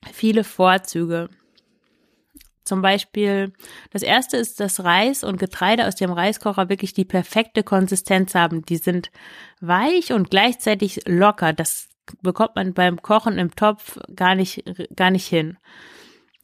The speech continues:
Und während der Reiskocher die Sättigungsbeilage zubereitet, kannst du dich auf die anderen Komponenten konzentrieren. Außerdem passiert es nie, dass irgendwas überkocht, anbrennt,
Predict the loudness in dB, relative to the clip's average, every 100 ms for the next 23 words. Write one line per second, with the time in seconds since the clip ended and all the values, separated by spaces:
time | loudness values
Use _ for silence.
0 | -4 0 0 0 2 4 2 2 2 2
1 | 0 0 2 0 0 -2 -2 -2 -2 -4
2 | 0 0 2 0 0 -2 0 2 2 2
3 | -2 -4 -2 -2 -2 -2 -4 -8 -6 -2
4 | 2 2 0 -2 -2 -2 -2 -4 -6 -4
5 | -4 -4 -8 -10 -12 -14 -16 _ _ _
6 | _ _ -8 0 2 4 4 4 2 0
7 | -2 -2 -2 -4 -2 -2 -2 -4 -4 -4
8 | -2 0 2 2 2 -2 -2 -2 -2 0
9 | 2 2 0 -6